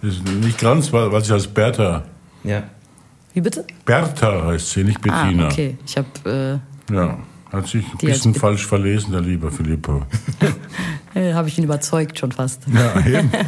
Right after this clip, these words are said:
Speaker 1: Deswegen.
Speaker 3: meiner Antwort. Ja, Bertha, äh, großartige
Speaker 2: Aber ist,
Speaker 3: Frau.
Speaker 2: ist es nicht
Speaker 3: Hammer.
Speaker 2: erstaunlich, wie, wie viel ein Mensch bewegen kann, wenn
Speaker 3: Das
Speaker 2: man
Speaker 3: ist
Speaker 2: sich
Speaker 3: so verrückt. Aber ja, krass.
Speaker 2: Also,
Speaker 3: was eine Story.
Speaker 2: ich finde es schon beeindruckend, dass, äh, wie viel man wirklich erreichen kann, wenn man nur will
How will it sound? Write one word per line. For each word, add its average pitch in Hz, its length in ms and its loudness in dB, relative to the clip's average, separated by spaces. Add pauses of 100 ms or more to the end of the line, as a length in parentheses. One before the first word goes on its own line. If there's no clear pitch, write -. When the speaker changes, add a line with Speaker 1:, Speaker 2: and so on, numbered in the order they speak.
Speaker 1:
Deswegen. 120 340 4
Speaker 3:
meiner 147 320 2
Antwort. 147 420 -2 (640)
Ja, 180 220 2
Bertha, 156 1120 0
äh, - 20 -2 (160)
großartige 143 440 -2
Speaker 2:
Aber 117 60 0
ist, 120 140 -2
Speaker 3:
Frau. 123 220 -2 (120)
Speaker 2:
ist 123 240 -6
es 131 140 -4
nicht 139 120 -2
Speaker 3:
Hammer. 135 100 0
Speaker 2:
erstaunlich, 123 520 -2
wie, 147 540 -4 (960)
wie 127 140 0
viel 151 280 -2
ein 131 220 -2
Mensch 135 220 -2
bewegen 127 400 -4
kann, 170 160 -2
wenn 156 80 -2
Speaker 3:
Das 151 100 2
Speaker 2:
man 135 80 -2
Speaker 3:
ist 165 80 0
Speaker 2:
sich 139 80 -4
Speaker 3:
so 175 100 0
verrückt. 170 400 -2 (380)
Aber 147 200 2
ja, 135 360 0 (100)
krass. 127 360 -6
Speaker 2:
Also, 101 240 -8
Speaker 3:
was 147 160 -2
eine 147 80 -2
Story. 143 400 -2 (100)
Speaker 2:
ich - 80 -16
finde 110 140 -2
es 127 80 -4
schon 143 160 -2
beeindruckend, 139 600 -2
dass, 131 220 -4
äh, 104 260 -4
wie 107 100 -4
viel 131 160 -4
man 113 280 -6
wirklich 120 420 -10
erreichen 107 460 -6
kann, 117 320 -6
wenn 104 100 -4
man 107 320 -4
nur 107 240 0
will 131 280 -2